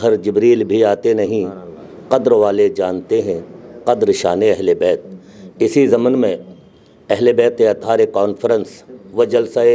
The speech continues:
فیضان حضور غوث اعظم عظیم الشان پیمانے پر منایا جا رہا ہے۔ مکہ مسجد، چھبیس نومبر، بروز ہفتہ، بعد نماز عشاء۔ <clears throat> انشاءاللہ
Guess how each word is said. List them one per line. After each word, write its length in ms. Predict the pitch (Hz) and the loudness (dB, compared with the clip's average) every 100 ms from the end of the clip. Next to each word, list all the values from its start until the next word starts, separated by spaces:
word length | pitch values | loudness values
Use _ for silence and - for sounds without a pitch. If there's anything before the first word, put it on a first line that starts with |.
| 110 - | 2 0
فیضان 320 | 101 110 117 | -2 -2 0
حضور 340 | 107 92 104 | -2 0 0
غوث 300 | 98 98 - | 2 2 2
اعظم 380 | 92 87 90 80 - - - - - - - - - - | 0 0 -2 -6 -8 -20 -20 -20 -20 -20 -20 -20 -20 -2
عظیم 320 | 120 120 139 | 2 4 4
الشان 400 | 131 - 135 143 | 2 2 2 0
پیمانے 400 | 135 117 117 123 | -2 -2 2 0
پر 180 | - 117 | 0 -4
منایا 360 | 110 104 104 | -4 -2 0
جا 200 | 98 98 | 0 0
رہا 300 | 95 92 113 98 | 0 0 -2 -2
ہے۔ 120 | 85 - - - - - - - - - - | -4 -8 -20 -20 -16 -16 -16 -18 -18 -16 -6
مکہ 360 | 110 110 - | 0 0 2
مسجد، 380 | 127 120 - 123 123 - - - - - - - | 2 2 2 0 0 -14 -20 -20 -20 -20 -20 -4
چھبیس 400 | 113 110 139 117 | -4 0 0 2
نومبر، 440 | 110 117 107 85 - - - - - - - - - 92 | 2 0 0 -6 -8 -20 -20 -20 -20 -20 -20 -20 -20 -2
بروز 360 | 110 117 123 127 135 139 - - 104 - - | 2 2 4 4 2 0 -12 -20 -20 -20 -6
ہفتہ، 380 | 120 - - 73 - - - - - - 92 | -6 -4 -8 -8 -10 -20 -20 -20 -20 -18 -2
بعد 160 | 120 113 | 0 0
نماز 340 | 117 110 104 | -2 -2 2
عشاء۔ 380 | 131 107 - 87 67 - - | 2 0 -2 -6 -6 -18 -8
<clears throat> 40 | 151 147 - - - - - - - - 190 185 143 202 - | -2 0 0 -4 -12 -20 -20 -20 -14 0 0 2 0 0 0
انشاءاللہ 500 | 143 135 139 123 120 | 0 0 0 0 0